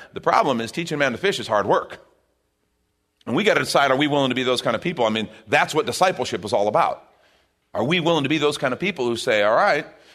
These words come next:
yes, we may not, we're not just gonna throw money around carelessly. There will come a time when money may actually help meet the need, and that's part of what we support someone with." But first, it's like, "Okay, am I willing to actually spend time? Am I <laughs> actually willing to get to know and to help and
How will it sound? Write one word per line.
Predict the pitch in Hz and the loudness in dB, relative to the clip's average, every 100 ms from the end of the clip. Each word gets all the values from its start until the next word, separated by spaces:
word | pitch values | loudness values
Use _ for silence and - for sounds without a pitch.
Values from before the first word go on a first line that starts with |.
| - | -10
yes, | 127 143 - | -2 -2 -2
we | 123 | -4
may | 117 131 | 0 0
not, | 135 127 | 0 0
we're | 139 | 0
not | 147 | -2
just | 139 | -6
gonna | 131 | -8
throw | - 151 143 | -2 0 2
money | 139 143 | 2 2
around | 127 117 | 0 0
carelessly. | 151 208 185 123 123 | -2 -2 -2 -4 -4
There | 143 131 | -2 0
will | 110 165 | 2 0
come | 214 247 | 2 0
a | |
time | 202 127 120 | 2 2 2
when | 135 117 - - | 2 -2 -6 -4
money | 139 139 143 143 | 0 2 2 -2
may | 123 131 131 | 0 2 4
actually | 127 - 139 123 | 2 0 -2 2
help | 139 127 | 0 0
meet | 123 120 | -4 -2
the | |
need, | 110 123 170 | -2 0 0
and | 113 | 0
that's | 113 | 0
part | - 120 120 | -2 0 2
of | 113 | 2
what | 113 | 0
we | 113 101 85 - | 0 -6 -8 -14
support | - - 120 120 | -12 -4 -4 -2
someone | 107 95 | -6 -4
with." | 98 170 - _ _ _ _ _ _ _ | -4 -6 -10 _ _ _ _ _ _ _
But | 107 - - | -8 -8 -4
first, | 196 175 - 104 | -2 -2 -4 -10
it's | - | -4
like, | 101 90 - | -2 -2 -8
"Okay, | 101 117 | -8 -4
am | 107 | -2
I | |
willing | 120 120 110 | 0 0 0
to | |
actually | 107 - | -2 -4
spend | - 95 90 | -10 -10 -6
time? | 135 110 | -6 -4
Am | 98 | -6
I | - 147 139 - | -4 -6 -6 -12
<laughs> | - | -4
actually | 117 123 120 | -2 0 -2
willing | 110 117 104 - - | -2 -2 -4 -10 -18
to | - 117 101 | -4 -2 -2
get | 123 - | -6 -8
to | 107 | -4
know | 127 151 107 | -2 0 -2
and | 90 | -4
to | 85 - - | -8 -12 -20
help | - 131 143 131 | -4 0 0 0
and | 98 87 | -8 -12